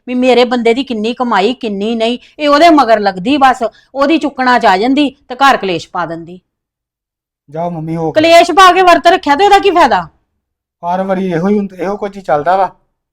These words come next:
Speaker 2: ਕਿਉਂ ਕਲਪਦਾ ਕਿਉਂ ਆ? ਇਸੇ ਕਰਕੇ ਕਲਪਦਾ
Speaker 1: ਨਾ,
Speaker 2: ਮੈਂ।
Speaker 1: ਉਹਨੂੰ ਲੰਬੀ ਉਮਰ ਵਾਸਤੇ ਵਰਤ ਰੱਖਣੇ ਨੇ ਤੇ ਪਾਉਣੇ ਕਲੇਸ਼ ਨੇ ਘਰ।
Speaker 2: ਤੇ ਮੈਨੂੰ ਥੋੜ੍ਹਾ ਪਤਾ ਸੀ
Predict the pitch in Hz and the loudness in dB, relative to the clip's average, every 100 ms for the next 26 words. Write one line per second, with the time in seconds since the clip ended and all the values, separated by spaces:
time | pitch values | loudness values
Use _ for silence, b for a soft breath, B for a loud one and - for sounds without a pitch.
0 | _ _ _ _ _ 175 170 180 175 202 | _ _ _ _ _ -12 -6 -4 -4 -2
1 | 202 202 175 147 - 170 185 214 202 196 | -4 -2 -6 -6 -8 -14 -6 -2 -2 -4
2 | 165 160 247 269 277 294 311 277 254 330 | -6 -4 2 4 4 4 4 2 2 2
3 | 320 311 311 311 311 294 285 285 277 277 | 4 4 4 4 2 2 2 2 0 0
4 | 202 175 180 160 _ - 277 294 262 254 | -4 -4 -4 -10 _ -20 -4 0 0 0
5 | 247 220 190 226 240 262 240 165 _ _ | 0 0 -2 -2 -2 2 0 -2 _ _
6 | _ _ _ _ _ _ _ 160 160 170 | _ _ _ _ _ _ _ -16 -14 -10
7 | 180 170 190 196 196 175 165 | -10 -4 -4 -4 -4 -4 -6